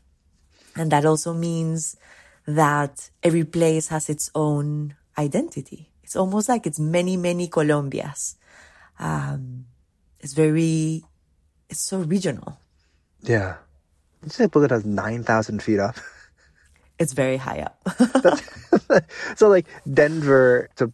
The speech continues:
Speaker 2: to put that in, like, U S terms, like, oh, Denver famously is the mile-high city. A mile is five thousand feet. <laughs> You know, like,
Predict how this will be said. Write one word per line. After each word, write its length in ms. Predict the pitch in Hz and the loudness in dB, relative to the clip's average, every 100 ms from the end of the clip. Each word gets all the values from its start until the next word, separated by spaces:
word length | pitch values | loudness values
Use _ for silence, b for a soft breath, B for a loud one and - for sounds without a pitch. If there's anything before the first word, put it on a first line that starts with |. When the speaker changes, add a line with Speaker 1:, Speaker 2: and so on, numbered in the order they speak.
| _ | _
Speaker 2:
to 80 | - | -6
put 160 | - 123 | -2 0
that 160 | 110 | 0
in, 160 | 104 104 | -2 -4
like, 260 | 98 90 - | -6 -8 -14
U 260 | 139 120 104 | -6 -2 0
S 140 | 104 | -2
terms, 300 | - 98 92 | -4 -8 -8
like, 140 | 98 - | -10 -8
oh, 100 | 120 | -6
Denver 500 | 95 110 113 98 95 | 0 0 0 -2 -4
famously 480 | - 101 95 - 101 | -2 -4 -4 -4 -4
is 100 | 95 | -2
the 80 | 113 | -2
mile-high 460 | 120 135 131 131 | 0 0 2 0
city. 260 | 120 120 113 | 0 0 0
A 100 | - | 0
mile 300 | 127 139 123 | 2 2 2
is 80 | 101 | 2
five 300 | - 98 98 | 2 2 2
thousand 320 | 95 85 - | -2 -4 -10
feet. 400 | 101 80 - - - | -12 -12 -10 -12 -2
<laughs> 80 | - | 0
You 80 | 220 - | 0 2
know, 80 | 226 - | 2 4
like, 200 | 196 | 0